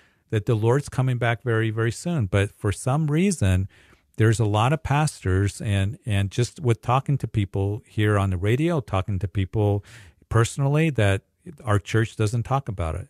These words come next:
Matter of fact, I've even talked to a few pastors that have said that our church has been told that we're not to talk about the rapture of the church, teach through the book of Revelation. And I think how sad that is.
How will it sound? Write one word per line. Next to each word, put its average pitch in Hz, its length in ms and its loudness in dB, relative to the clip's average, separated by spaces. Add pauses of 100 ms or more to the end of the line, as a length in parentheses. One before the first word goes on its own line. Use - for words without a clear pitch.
(120)
Matter 104 200 2
of 98 40 -2
fact, 120 320 0
I've 104 160 0
even 147 260 2
talked 98 280 0
to 101 80 -4
a 92 40 -2
few 95 200 -2
pastors 101 680 -2
that 90 180 0
have 95 160 -6
said 92 420 0 (480)
that 101 320 2
our 104 200 -2
church - 500 -4
has 104 240 -2
been 95 320 -4
told 95 600 -2 (380)
that 104 300 0
we're 107 340 -2
not 101 220 -2
to 98 100 -2
talk 95 240 0
about 92 280 -2
the 95 80 -8
rapture 90 360 -2
of 87 60 -4
the 87 100 -2
church, 156 480 0 (300)
teach 117 240 0
through 104 180 0
the 95 80 0
book 98 240 0
of 92 80 0
Revelation. 98 840 0
And 110 100 0
I 110 80 2
think 113 300 -2
how 151 180 -2
sad 156 460 -6
that 82 220 -2
is. 90 380 -8